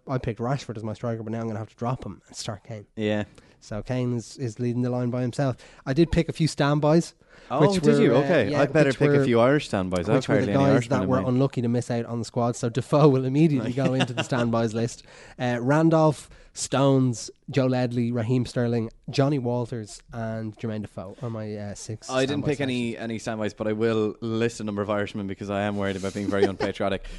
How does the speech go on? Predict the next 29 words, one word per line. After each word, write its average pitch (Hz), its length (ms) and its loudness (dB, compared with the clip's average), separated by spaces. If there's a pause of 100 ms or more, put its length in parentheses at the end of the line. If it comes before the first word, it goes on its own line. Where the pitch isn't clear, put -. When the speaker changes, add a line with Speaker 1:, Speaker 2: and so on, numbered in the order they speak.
Speaker 2:
Because 123 280 2
my 123 180 2
ma-, 131 200 0
the 123 120 -2
makeup 139 240 0
of 123 80 -4
my 113 140 0
squad, 120 240 0
by 107 120 2
the 98 80 0
way, 98 180 0
my 98 140 -4
twenty-three 113 420 -6
man 101 180 -4
squad, 98 300 -4 (200)
ten 131 180 -2
of 131 120 0
them 113 120 -2
are 110 80 0
English. 98 460 -4 (260)
Uh, 95 80 -8
there 107 140 0
is 104 100 0
one 120 280 2
token 107 360 0
Scot 101 300 0
in 98 100 -4
Darren 98 260 -2
Fletcher, 95 420 -4